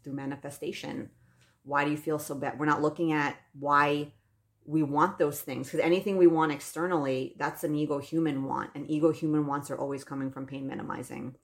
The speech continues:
They're never coming from, "Yeah, that would be interesting or cool," or, "Oh, what would that be like? I'm cur-," No,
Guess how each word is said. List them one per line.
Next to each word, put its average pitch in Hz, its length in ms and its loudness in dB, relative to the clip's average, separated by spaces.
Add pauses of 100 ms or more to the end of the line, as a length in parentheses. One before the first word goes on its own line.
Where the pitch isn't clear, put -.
(380)
They're 151 140 0
never 156 240 4
coming 147 340 0
from, 143 300 -6
"Yeah, 226 140 2
that 262 140 0
would 269 120 0
be 254 120 -4
interesting 196 640 -6
or 170 120 -2
cool," 165 500 0
or, 143 260 -4
"Oh, 339 320 -8
what 349 160 -2
would 339 120 -2
that 349 180 -2
be 185 120 -2
like? 151 220 -2
I'm 185 120 -10
cur-," - 200 -14
No, 160 300 2